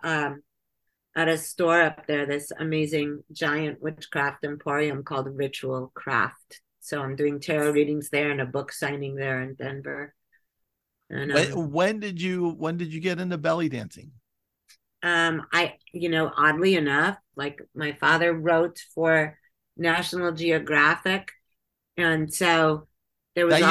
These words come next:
Speaker 1: al-
Speaker 2: that used to be my pornography when I was a kid.
Speaker 1: Oh, okay. Well, my father, you probably have read lots of articles by my father, 'cause he used to write for it, like, almost every issue. And one of the issues he was in was, um,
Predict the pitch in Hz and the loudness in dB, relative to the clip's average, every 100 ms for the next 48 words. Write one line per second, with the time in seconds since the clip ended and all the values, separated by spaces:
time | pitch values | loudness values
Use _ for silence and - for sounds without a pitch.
0 | 190 165 175 180 175 - 170 165 156 151 | 6 6 4 4 2 2 2 4 2 0
1 | 170 165 156 147 131 131 117 110 107 110 | -2 0 0 0 -6 -8 -8 -8 -8 -10
2 | 110 - 190 165 - 247 240 202 262 277 | -12 -12 -14 -12 4 8 10 8 8 6
3 | 247 220 208 220 233 226 226 226 196 214 | 6 6 4 2 6 4 6 2 2 -4
4 | 202 208 233 226 190 175 180 185 180 196 | 2 4 4 2 0 0 -2 2 2 2
5 | 214 170 175 180 165 165 165 165 160 233 | -2 -2 -2 -2 -4 -4 -2 0 0 2
6 | 160 165 165 160 175 170 180 185 - 185 | 2 4 2 -2 -4 -4 -2 -2 -4 -2
7 | 165 180 170 - - 175 165 160 - 147 | 2 4 2 -6 -4 2 4 2 -2 -4
8 | 160 156 160 160 156 107 147 175 170 175 | -2 0 0 -2 -2 -4 2 4 4 2
9 | 180 - 170 165 - 185 180 202 220 202 | 0 2 4 4 0 -4 0 2 2 0
10 | 208 196 - 190 185 - 160 156 156 156 | 2 2 2 0 0 0 2 2 0 -2
11 | - 175 180 170 160 156 151 - _ _ | -10 -4 0 0 2 0 -2 -10 _ _
12 | _ _ - 180 165 165 | _ _ -2 0 0 -2